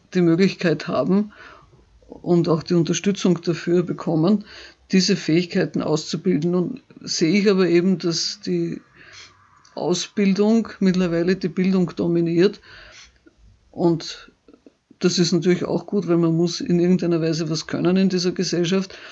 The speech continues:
Aber das, was Bildung ausmacht, also das, das Humanum, wie man so schön sagt, äh,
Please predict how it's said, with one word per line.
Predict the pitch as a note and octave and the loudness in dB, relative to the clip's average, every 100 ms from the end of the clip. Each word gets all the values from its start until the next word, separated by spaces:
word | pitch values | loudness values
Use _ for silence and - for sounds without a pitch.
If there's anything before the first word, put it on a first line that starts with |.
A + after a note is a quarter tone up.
| - - | -20 -6
Aber | - E3 E3+ E3+ _ _ - | 0 2 2 -2 _ _ -6
das, | C3+ E3+ F3 | -2 0 0
was | E3 | -2
Bildung | - F#3 F#3 G3+ F#3+ | 2 4 4 4 2
ausmacht, | - E3 - F#3+ G3 - | 2 -2 0 -2 -2 -2
also | D#3 D#3 | -4 -6
das, | - D3 - - - | -6 -6 -6 -6 -6
das | D3+ - | -6 -2
Humanum, | E3 D#3 E3 F#3 G3+ G3 F#3 - | -2 0 2 2 4 2 0 -4
wie | F3 | -2
man | F3+ F3 | 0 0
so | F#3 | -2
schön | - F#3 | -2 0
sagt, | F3 F3 F3+ - - - - - - - | 0 -2 -4 -8 -20 -20 -18 -20 -18 -6
äh, | E3 E3 | 0 0